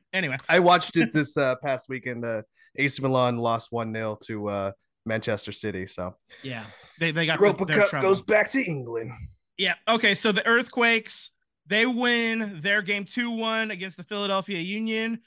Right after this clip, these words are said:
Speaker 1: Uh, they actually got goal scoring from somebody not named Abobasi or, uh, Christian Espinoza. They got, uh, the game-winning goal from Trauco, uh, in the fifty-seventh minute. They're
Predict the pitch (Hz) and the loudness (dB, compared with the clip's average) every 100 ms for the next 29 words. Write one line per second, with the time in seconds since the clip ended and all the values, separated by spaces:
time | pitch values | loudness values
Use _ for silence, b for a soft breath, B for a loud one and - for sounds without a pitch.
0 | b _ _ - 208 190 170 240 277 294 | b _ _ -6 -2 -2 0 0 0 -2
1 | - 320 240 175 233 226 160 202 214 233 | -6 -6 -6 -2 -2 -4 -8 -4 -4 -4
2 | - 226 226 220 220 196 - 214 214 214 | -6 -6 -4 -6 -8 -10 -4 -2 -2 -2
3 | 196 214 220 214 208 196 170 180 196 208 | -2 -2 -2 -4 -4 -6 -6 -6 -6 -8
4 | 202 214 202 202 202 _ _ _ - 214 | -8 -8 -6 -6 -8 _ _ _ -2 2
5 | 220 208 208 196 185 - 233 - 202 - | 4 2 2 0 -2 -2 -4 -2 -2 -2
6 | 190 185 240 220 170 165 175 190 196 - | -6 -4 -6 -6 -6 -6 -4 -2 -2 -2
7 | 190 175 160 185 202 202 180 190 190 170 | -2 -2 -4 -6 -4 -6 -6 -8 -8 -8
8 | - 180 214 180 147 147 175 156 160 160 | 0 0 2 0 -2 -4 -2 -2 -2 -4
9 | 156 180 156 180 160 147 160 175 208 - | -6 -12 -8 -4 -4 -6 -6 -2 -4 -6
10 | _ _ _ 170 170 165 160 | _ _ _ 0 0 0 -2